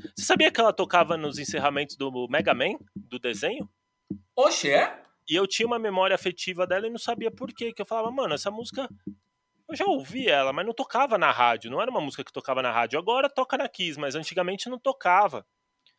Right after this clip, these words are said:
Speaker 1: Aí um dia eu tava assistindo o desenho do Mega Man, um que passava no S B T. Naquela época que passava um, um desenho horroroso do, do Street Fighter, que não era aquele bom, não era o Street Fighter dois. Era tipo um Street Fighter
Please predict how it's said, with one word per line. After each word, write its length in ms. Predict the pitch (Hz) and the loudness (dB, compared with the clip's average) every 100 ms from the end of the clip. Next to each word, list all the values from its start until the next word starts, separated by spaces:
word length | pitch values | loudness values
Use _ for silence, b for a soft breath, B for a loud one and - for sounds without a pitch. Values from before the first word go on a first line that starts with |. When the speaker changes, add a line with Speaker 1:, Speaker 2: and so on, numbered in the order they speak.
| _ _ _ _ | _ _ _ _
Speaker 1:
Aí 140 | 165 196 | -2 0
um 80 | 247 | 2
dia 120 | 220 | 0
eu 40 | |
tava 140 | 233 240 | 2 0
assistindo 240 | - 233 | 0 -6
o 40 | 226 | -2
desenho 340 | 202 190 208 | -2 0 -2
do 100 | 208 | -2
Mega 300 | 208 208 214 | -4 0 0
Man, 340 | 160 175 220 202 | 0 0 -2 -10
um 120 | 208 175 | -10 -8
que 80 | |
passava 320 | - 208 226 240 | -4 -4 -4 -4
no 60 | |
S 140 | 226 - | -6 -2
B 140 | 240 | -4
T. 480 | - 147 170 131 - b b b b | -2 0 2 0 -4 b b b b
Naquela 320 | 127 147 175 | -2 4 6
época 200 | 170 - | 6 2
que 100 | - | -2
passava 320 | 175 - 170 | -2 2 2
um, 300 | 180 156 127 117 _ | 0 -6 -10 -12 _
um 100 | 139 | -10
desenho 300 | 131 143 180 | -6 -2 -2
horroroso 580 | 165 180 185 160 185 139 | 0 2 4 4 2 -2
do, 480 | 131 131 127 123 120 | -6 -4 -4 -6 -8
do 440 | 120 127 113 110 | -8 -8 -8 -12
Street 320 | 113 - 151 - | -14 -12 -10 -6
Fighter, 500 | - 151 170 - 113 | 4 4 4 0 -10
que 120 | 135 | -8
não 140 | 139 | -2
era 120 | 175 190 | 0 0
aquele 220 | - 143 | -2 -6
bom, 320 | 123 127 117 | 2 2 2
não 160 | 113 127 | -2 0
era 160 | 151 | 2
o 360 | 147 131 120 117 | 2 0 -4 -8
Street 260 | 113 - - | -10 -14 -6
Fighter 340 | 135 123 123 | -4 -2 -6
dois. 520 | 117 117 110 101 - - b b b b b | -4 -4 -4 -6 -12 -14 b b b b b
Era 100 | 123 | 0
tipo 220 | 127 - 170 | 0 -6 -6
um 120 | 143 | -6
Street 360 | - - 143 | -6 -6 -8
Fighter 720 | - 143 165 - 170 127 117 | -2 0 0 0 -2 0 -2